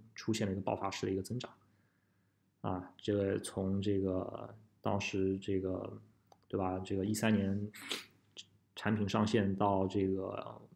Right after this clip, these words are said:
一六年，到我们A I老师正式发布之前，其实我们没有做特别多的，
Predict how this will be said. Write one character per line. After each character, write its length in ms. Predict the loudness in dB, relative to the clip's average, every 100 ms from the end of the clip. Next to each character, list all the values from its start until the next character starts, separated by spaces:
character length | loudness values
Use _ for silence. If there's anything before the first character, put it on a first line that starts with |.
| -2
一 80 | 2
六 120 | 4
年， 320 | 2 -2 -4 -10 -4
到 120 | -2
我 40 |
们 140 | 0 0
A 60 |
I 100 | 0
老 160 | 0 -2
师 500 | -4 -2 0 0 -4 -12 _ _
正 160 | -2 0
式 120 | 0
发 180 | 0 0
布 140 | 0
之 100 | -2
前， 340 | -2 -4 -6
其 240 | -4 -2 -2
实 220 | 0 2
我 220 | 2 2
们 200 | -2 -4
没 200 | -4 0
有 180 | 0 0
做 240 | 0 0
特 180 | 0 0
别 140 | 2 2
多 180 | 2
的， 240 | 2 0